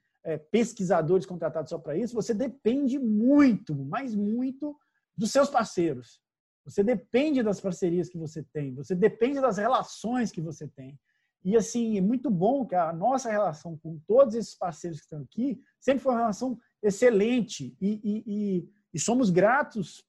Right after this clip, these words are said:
é, com eles a respeito disso, porque justamente foi essa relação nossa, não uma relação só econômica, só uma relação comercial, mas essa relação nossa de,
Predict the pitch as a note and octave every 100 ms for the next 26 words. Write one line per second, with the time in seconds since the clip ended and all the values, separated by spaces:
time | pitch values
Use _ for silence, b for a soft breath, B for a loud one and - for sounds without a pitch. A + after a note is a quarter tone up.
0 | _ F3 E3+ E3+ - E3+ F3+ G3+ F3 E3+
1 | D#3+ - D#3+ D#3 B2+ B3 A#3+ F3+ A#3+ -
2 | A#3+ C4+ - _ _ _ _ _ - C#3+
3 | A3 E4 - D4 A3 A#3+ D4 - D4+ C4+
4 | b b _ - B3+ C4 - A3+ - G#3
5 | F#3 D#4 D4+ - A#3+ C#4 B3 G3+ C4 -
6 | A3+ G3+ C4 C4 A3+ G#3 F#3 G#3 - A#3
7 | B3 A#3+ A3 G3 B3 D4+ B3 G3+ E3 G3+
8 | A3 G3+ G3 F#3+ G3+ F#3+ G3 F#3+ F3+ E3+
9 | C4+ F4 F#3+ F3 G#3 A#3+ G3+ A3 F#3 -
10 | A3+ E4+ A#3 G#3+ G#3 F3+ F3+